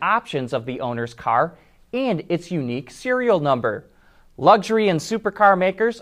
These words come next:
are always trying to come up with new ways to make their brand experience as unique as possible, and this is just another way Acura is hoping to set itself apart from everyone else. One of the best ways to measure which automakers are doing the best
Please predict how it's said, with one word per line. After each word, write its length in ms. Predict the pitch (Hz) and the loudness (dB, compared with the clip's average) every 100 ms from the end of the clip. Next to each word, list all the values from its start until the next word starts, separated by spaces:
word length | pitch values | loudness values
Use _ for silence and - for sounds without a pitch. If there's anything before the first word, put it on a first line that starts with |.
| - | -2
are 240 | 196 185 - - | 0 0 -4 2
always 480 | 240 240 190 156 - | 4 6 4 2 -2
trying 300 | 170 143 123 | -2 0 -2
to 80 | |
come 320 | 120 - 147 131 | -4 2 4 4
up 180 | 123 | 4
with 160 | 127 120 | 0 -6
new 160 | 135 131 | -6 0
ways 280 | 123 127 | 0 0
to 100 | - | -4
make 240 | 120 127 127 | -4 -4 -4
their 100 | 120 | -8
brand 400 | 117 143 143 127 | -6 -4 -4 -4
experience 720 | - - - 175 131 113 - - | -8 -10 -6 -4 -4 -6 -8 -2
as 180 | 214 220 | -2 0
unique 300 | 202 196 196 | -2 0 -2
as 80 | |
possible, 800 | 196 - 240 254 170 127 135 - _ _ _ _ - | -2 2 2 0 -2 0 0 -4 _ _ _ _ -4
and 140 | 147 | -2
this 180 | 143 - | -2 -4
is 160 | 123 | -8
just 260 | - 131 - | -6 -6 -6
another 340 | 123 190 220 | 0 2 2
way 240 | 123 113 - | 2 -2 -2
Acura 580 | 202 233 180 120 107 113 _ _ | -4 -4 -4 -2 -2 -2 _ _
is 140 | 123 - | -14 -8
hoping 380 | 139 - 113 | -6 -6 -10
to 80 | 110 | -12
set 240 | - 107 101 | -10 -10 -10
itself 400 | - 123 107 104 | -8 -6 -6 -8
apart 420 | - - 180 - | -4 2 2 2
from 220 | 120 107 - | -10 -12 -2
everyone 480 | 185 135 117 107 120 | 0 0 -2 -4 -2
else. 540 | 131 107 107 - - _ _ _ _ _ _ _ _ _ _ _ _ _ - | 0 -2 -6 -16 -20 _ _ _ _ _ _ _ _ _ _ _ _ _ 4
One 120 | 302 | 6
of 80 | 302 | 8
the 80 | 196 | 6
best 300 | 175 175 156 | 6 4 4
ways 260 | 151 170 | 2 2
to 100 | 170 | -2
measure 340 | 127 135 143 151 | 0 0 0 -2
which 320 | 117 143 151 - | 0 -2 0 4
automakers 680 | 131 131 131 147 185 196 | 4 4 -2 -4 -4 0
are 120 | 160 131 | 0 0
doing 360 | 143 135 117 | -2 -2 -2
the 60 | 107 | -6
best 460 | 101 104 151 - | -6 -4 -4 -6